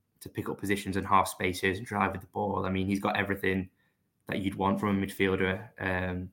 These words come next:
and I think of the other night was, again, the reason it was quite telling is because, you know, playing with someone, uh, sitting, you know, in the sense that, you know, Declan Rice did was maybe a similar capacity he would play at Anfield. You know, he'd have Fabinho behind him. So to, to kind of almost,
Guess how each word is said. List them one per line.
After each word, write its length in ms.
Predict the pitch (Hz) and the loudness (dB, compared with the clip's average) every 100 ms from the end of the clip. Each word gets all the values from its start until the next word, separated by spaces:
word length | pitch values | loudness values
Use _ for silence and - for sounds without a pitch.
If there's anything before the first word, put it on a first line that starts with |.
| - | -8
and 80 | 98 | -2
I 40 | 104 | 2
think 200 | 131 113 | 2 2
of 160 | 104 | 0
the 140 | 101 101 | 4 4
other 100 | 95 | 4
night 200 | 92 104 | 4 2
was, 320 | 92 - - _ - | 0 -6 -14 _ -12
again, 440 | 95 95 95 101 - _ - | -4 -2 0 -2 -6 _ -4
the 80 | 101 | 2
reason 240 | 101 98 | 2 2
it 40 | |
was 120 | 98 - | -2 0
quite 220 | 98 101 | -2 0
telling 280 | 104 98 95 | -2 0 -2
is 80 | |
because, 400 | 92 98 92 90 - - - - - | -4 -4 -4 -4 -10 -20 -20 -20 -4
you 80 | 98 | -2
know, 60 | |
playing 220 | - 101 98 | 2 4 4
with 120 | 98 | 4
someone, 420 | 107 98 92 90 _ _ 110 | 4 4 4 -2 _ _ -8
uh, 120 | 107 | -4
sitting, 500 | - 101 98 95 - | -4 -2 -2 -2 -2
you 80 | 101 | -2
know, 60 | 95 | 0
in 80 | |
the 60 | 92 | 0
sense 260 | 98 98 - | 0 0 -2
that, 260 | - - - | -6 -8 -8
you 80 | 101 | -6
know, 60 | 92 | -4
Declan 340 | 101 - 95 | -4 -2 2
Rice 260 | 95 90 - | 4 2 0
did 140 | 98 | 0
was 180 | 92 - _ _ | 0 -4 _ _
maybe 320 | 110 104 101 | 6 8 8
a 40 | 101 | 6
similar 460 | - 104 101 98 - - - | 4 6 6 4 0 -12 -16
capacity 420 | - 104 101 - | -8 -4 -2 0
he 80 | 98 | 0
would 260 | 98 107 101 | 2 2 2
play 200 | 104 98 | 2 4
at 80 | 101 | 6
Anfield. 580 | 104 101 98 95 95 - _ | 4 4 2 2 0 -6 _
You 80 | 101 | 0
know, 100 | 95 | 2
he'd 120 | 92 | 2
have 160 | 92 - | 0 -2
Fabinho 420 | 92 101 98 92 | 2 6 6 2
behind 380 | - 95 98 98 | 0 0 2 0
him. 160 | 95 | -2
So 160 | - 95 | -2 -2
to, 260 | 101 98 - - - - | 2 0 0 -14 -20 -12
to 60 | - | 0
kind 200 | 110 107 | 4 4
of 80 | |
almost, 640 | 107 107 101 98 - - | 4 4 4 2 -2 -6